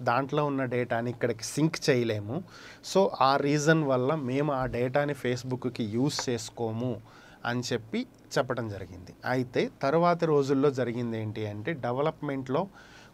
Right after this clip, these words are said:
కొన్ని మార్పులు చేసి WhatsApp డేటాని Facebook-కి సింక్ చేశారు.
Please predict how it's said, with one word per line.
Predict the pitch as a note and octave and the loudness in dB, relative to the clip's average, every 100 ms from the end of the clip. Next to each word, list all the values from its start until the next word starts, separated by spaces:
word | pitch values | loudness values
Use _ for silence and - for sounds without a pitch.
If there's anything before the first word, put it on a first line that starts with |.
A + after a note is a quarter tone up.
| - | 0
కొన్ని | D#3+ D#3 | 2 2
మార్పులు | A2+ G#2+ C3+ C#3+ D#3+ D3 C3 | 0 2 2 2 2 2 0
చేసి | A#2 A2 C#3 F3 - - - - - | -2 -2 -4 -6 -10 -20 -20 -20 -4
WhatsApp | A2+ C3+ E3+ - E3+ C#3 | 2 4 4 2 0 2
డేటాని | C#3+ C3+ B2 C3+ | 2 4 2 2
Facebook-కి | D#3 D3 C#3 B2+ A#2 A#2 - | 4 4 2 -2 -4 -6 -4
సింక్ | - G3+ E3+ C3+ | 0 0 2 0
చేశారు. | G#2+ G2 - | -2 -4 -12